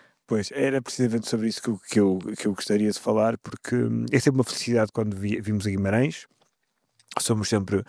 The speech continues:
muito bem tratados. A equipa, hum, é, é ótima. Parabéns pelo vosso trabalho mesmo. Hum, e, eh, e esta relação com o C C V F começou há muito, muito tempo atrás, e por isso é que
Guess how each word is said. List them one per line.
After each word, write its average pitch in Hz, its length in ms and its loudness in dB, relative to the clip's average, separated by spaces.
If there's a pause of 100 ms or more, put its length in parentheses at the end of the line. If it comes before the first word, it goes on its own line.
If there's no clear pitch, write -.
(360)
muito 107 200 0
bem 101 80 2
tratados. 98 640 0 (460)
A 110 40 2
equipa, 104 440 0 (380)
hum, 101 360 -6 (180)
é, 101 440 -4 (180)
é 98 180 0
ótima. 104 600 -2 (160)
Parabéns 104 640 2 (100)
pelo 98 140 -10
vosso 98 240 -4
trabalho 95 420 -2
mesmo. 98 560 0 (120)
Hum, 104 800 0 (840)
e, 147 540 6
eh, 139 200 6
e 143 160 6
esta 139 200 2
relação 135 280 4
com 117 100 0
o - 20 0
C 110 100 -6
C 113 140 -2
V 120 240 2
F 123 180 -2
começou 123 460 -2
há 117 80 2
muito, 120 260 -4
muito 123 160 -2
tempo 117 240 -2
atrás, 110 480 0
e 131 120 -4
por 120 140 -4
isso 123 180 -2
é 117 40 -4
que 120 320 -4